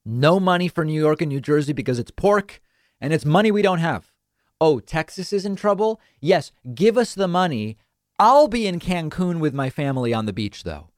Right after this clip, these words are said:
Meanwhile, just for comparison, Beto O'Rourke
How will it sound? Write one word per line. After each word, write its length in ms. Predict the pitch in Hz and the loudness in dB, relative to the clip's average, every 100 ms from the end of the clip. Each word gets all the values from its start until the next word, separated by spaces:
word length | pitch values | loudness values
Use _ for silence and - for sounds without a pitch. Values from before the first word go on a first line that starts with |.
| _ _ _ | _ _ _
Meanwhile, 720 | 139 185 214 180 151 143 143 | 2 2 4 4 4 2 -2
just 500 | 127 156 165 - - _ _ _ _ | -4 -4 -4 -6 -20 _ _ _ _
for 140 | 160 143 | -2 -2
comparison, 920 | 143 127 165 175 151 - 98 87 107 _ _ _ _ 107 | -2 -4 0 2 0 -2 -10 -10 -12 _ _ _ _ -4
Beto 440 | 104 156 170 170 | 2 4 4 4
O'Rourke 680 | 139 135 135 160 120 - | 2 0 2 2 0 -4